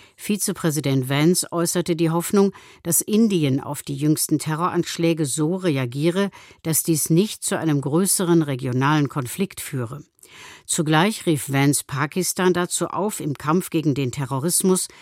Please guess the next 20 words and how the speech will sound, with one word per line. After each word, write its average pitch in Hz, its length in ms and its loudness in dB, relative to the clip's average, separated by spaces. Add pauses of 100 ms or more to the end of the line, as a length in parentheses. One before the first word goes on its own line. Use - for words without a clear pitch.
(200)
mit 147 200 -4
Indien 170 440 2
zusammenzuarbeiten. 143 1300 -2 (680)
Indien 214 480 4
wirft 196 280 -2
der 160 80 0
pakistanischen 156 880 0
Regierung 139 500 -2
vor, 175 460 -2
einen 139 320 -2
Anschlag 175 540 0
auf 143 180 -8
Touristen 175 640 0 (360)
in 175 160 4
der 165 140 4
Himalaya-Region 143 1160 2
Kaschmir 165 500 -2
unterstützt - 680 -6
zu 131 180 -4
haben. 127 320 -2